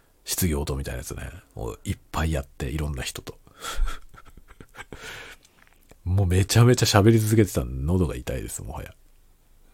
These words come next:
ちょっとやりすぎました。で、そう、それでね、それはもういいんですよ。その前仕事でそれは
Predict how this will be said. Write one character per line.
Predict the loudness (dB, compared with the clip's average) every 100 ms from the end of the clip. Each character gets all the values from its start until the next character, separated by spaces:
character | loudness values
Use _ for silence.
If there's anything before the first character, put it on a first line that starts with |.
| _
ち | -6
ょ |
っ | -4
と |
や | -2
り | -4
す | -4
ぎ | -6
ま | -8
し | -12
た。 | -14 -16 -20 _ -20 _ _ _ _ _ _ _ _ _ _ _ _ _ _ _ _ _ -20 -20 _ _ _ _ 4
で、 | 6 4 -2 -18 -20
そ | -2 2 2 0
う、 | -4
そ | -2
れ |
で | 0
ね、 | 0 -2 _ -20 -20 -20 -2
そ | 6
れ | 8
は |
も | 8
う |
い |
い | 4
ん |
で | 0
す | -6
よ。 | -8
そ | -2
の | 0 4
前 | 4 4
仕 | 2 -2
事 | 0 0
で | 0
そ | 0
れ |
は | 0 -2